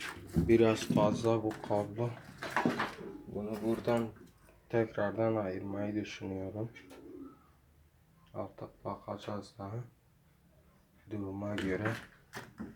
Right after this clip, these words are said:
Ee, bu odaya da bir ampul çekmeyi düşünüyorum. Şöyle bir balıklara da bakalım.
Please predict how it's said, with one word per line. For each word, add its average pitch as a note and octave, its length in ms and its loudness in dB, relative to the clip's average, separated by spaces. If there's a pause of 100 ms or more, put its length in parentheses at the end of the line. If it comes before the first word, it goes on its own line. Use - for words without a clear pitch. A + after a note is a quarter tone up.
(680)
Ee, G2+ 40 -4 (300)
bu G2+ 180 0
odaya G#2+ 420 0
da G#2 200 -2
bir G#2+ 500 -4
ampul G#2 480 -4
çekmeyi G#2+ 560 -2
düşünüyorum. A2 840 0 (2250)
Şöyle B2 520 4
bir B2 240 6 (180)
balıklara B2 680 6
da A#2+ 200 6
bakalım. B2+ 520 4